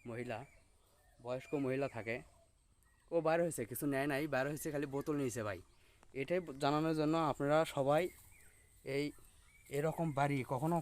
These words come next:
ফাঁকা রেখে এভাবে যাবেন না, গেলে আপনি কেউ না কেউ ক্ষতি করবে। এই যে এ ঢুকছিল,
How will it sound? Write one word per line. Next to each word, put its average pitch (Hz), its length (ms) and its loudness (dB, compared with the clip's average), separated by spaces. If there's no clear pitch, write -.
ফাঁকা 143 260 2
রেখে 143 240 4
এভাবে 139 320 2
যাবেন 131 260 2
না, 98 60 -4
গেলে 147 180 4
আপনি 151 200 0
কেউ 160 220 2
না 147 120 4
কেউ 156 120 8
ক্ষতি 147 300 2
করবে। 107 240 0
এই 151 100 2
যে 151 60 8
এ - 20 10
ঢুকছিল, 175 320 4